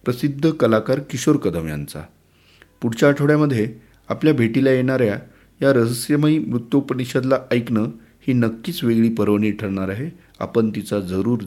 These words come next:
जरूर लाभ घ्यावा. आणि हो, पुन्हा एक आठवण जी ऐकायला आपल्यास नक्की आवडेल. स्टोरीटेलचं मासिक शुल्क आता आणखी कमी करण्यात आलं आहे. दरमहा चारशे नव्याण्णव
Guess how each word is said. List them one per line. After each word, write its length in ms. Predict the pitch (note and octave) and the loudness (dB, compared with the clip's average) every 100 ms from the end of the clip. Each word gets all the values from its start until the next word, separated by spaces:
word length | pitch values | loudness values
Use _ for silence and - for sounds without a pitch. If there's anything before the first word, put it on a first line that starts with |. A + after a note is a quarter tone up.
| F2+ | -4
जरूर 240 | G2+ B2 | 0 0
लाभ 200 | F2 D2 - | 0 -6 -10
घ्यावा. 240 | C2+ C#2 - _ _ _ _ _ - | -14 -14 -18 _ _ _ _ _ -4
आणि 160 | F#3 | -2
हो, 160 | C#3+ F2+ - _ _ _ _ | -2 -4 -12 _ _ _ _
पुन्हा 260 | C#3+ C#3+ D#3+ - | -6 -4 -4 -4
एक 200 | D3+ - | -4 -4
आठवण 420 | A#2 - C#3+ E3+ - _ A#2+ | -4 -2 -4 -4 -12 _ -8
जी 120 | C#3 - | -6 -4
ऐकायला 400 | A2 G#2+ B2+ B2 | -6 -2 0 0
आपल्यास 420 | A2+ A#2+ A#2 - - | -2 -2 -4 -6 -14
नक्की 240 | A2 - A#2+ | -14 -6 -6
आवडेल. 360 | F2 F#2 E2+ - _ _ _ _ - | -4 -8 -10 -14 _ _ _ _ -20
स्टोरीटेलचं 840 | - C#3+ F#3 G3 F#3 F3+ D3 E3+ - - | 0 2 4 4 2 2 -2 -2 -10 -6
मासिक 380 | A#2+ A#2 F#3 - | -4 -2 -6 -6
शुल्क 240 | - C#3 - - | -2 -4 -4 -10
आता 320 | A2 A#2 G#2 - _ _ | -4 -4 -4 -8 _ _
आणखी 240 | A#2 A#2+ D3+ | -8 -6 -6
कमी 300 | - A#2 A#2 | -2 -2 -2
करण्यात 360 | F#2 F2 F2 | -4 -4 -6
आलं 180 | D#2 D2 | -10 -10
आहे. 120 | D2 - _ _ _ _ _ - | -14 -18 _ _ _ _ _ -6
दरमहा 560 | C#3 F3+ F3 A#2 A2+ - - _ _ - | 0 2 2 0 -2 -6 -14 _ _ 0
चारशे 340 | A2 G#2+ E3+ | 0 0 -2
नव्याण्णव 540 | E3+ D#3 D#3+ D#3+ D#3+ | 0 0 0 -2 -4